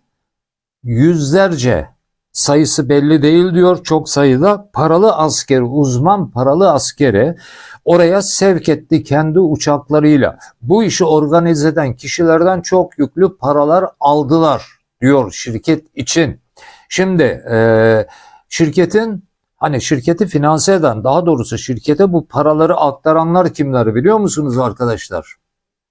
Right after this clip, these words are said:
İsimler burada. Tabii ki hiç yanılmayan sizin tahmin ettiğiniz yerler.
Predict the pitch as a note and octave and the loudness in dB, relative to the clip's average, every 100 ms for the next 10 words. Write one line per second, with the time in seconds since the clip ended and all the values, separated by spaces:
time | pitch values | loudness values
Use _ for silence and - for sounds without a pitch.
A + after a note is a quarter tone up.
0 | _ _ A2 A2 C3+ C3+ C#3 C#3 D#3 E3+ | _ _ -6 -2 -2 0 0 2 2 2
1 | E3 - _ _ _ _ _ _ _ _ | 0 -2 _ _ _ _ _ _ _ _
2 | - G3 B2+ - G#3 G3 _ - F3 - | -4 -2 0 0 -2 -2 _ -8 -8 -2
3 | F3+ F3+ D#3 A#2+ A#2 F3 E3+ F3 C#3+ E3+ | 0 2 0 0 0 -2 -4 -2 0 0
4 | E3+ D#3+ D3+ B2+ A#2 B2 B2+ G#3 E3 D3 | 0 0 2 0 0 -2 0 0 0 0
5 | D3 D3 C3+ D#2 | 2 2 0 -4